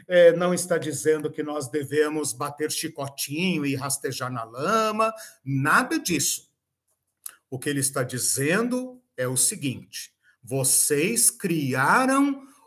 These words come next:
uma organização social que rege a sociedade desde César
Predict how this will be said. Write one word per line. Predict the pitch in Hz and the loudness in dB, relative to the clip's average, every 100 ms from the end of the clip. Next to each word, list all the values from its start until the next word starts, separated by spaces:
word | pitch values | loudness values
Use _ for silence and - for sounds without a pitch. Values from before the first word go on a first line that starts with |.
| _ | _
uma | 180 214 240 220 175 | 2 4 4 4 4
organização | 160 202 277 285 214 196 190 151 131 - 139 127 | 6 8 6 6 4 2 -2 0 0 0 -2 -4
social | - 131 - 131 117 127 202 262 - - - - | -6 -6 -6 -6 -4 0 2 0 -6 -18 -20 -8
que | 214 190 | -2 0
rege | 131 120 151 185 247 302 254 240 277 | 0 -2 0 4 4 4 0 -2 0
a | 220 | 0
sociedade | 185 170 143 160 139 113 151 220 240 | 0 -2 -2 -2 -4 -2 -2 -2 -6
desde | 135 175 254 320 254 254 | -4 -2 -2 -2 -4 0
César | - - 160 143 190 208 269 285 | 2 2 0 0 -2 -2 -2 -2